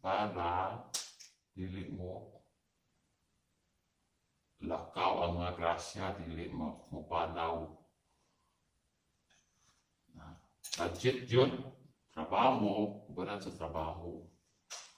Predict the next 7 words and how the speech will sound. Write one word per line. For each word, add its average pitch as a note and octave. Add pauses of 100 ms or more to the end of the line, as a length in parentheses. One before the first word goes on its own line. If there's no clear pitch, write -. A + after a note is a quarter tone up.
(760)
Budget, E3+
trabaho. E2+ (1600)
Dili D#2+
nga -
awas-awas F2
ang D#2+
kwarta. -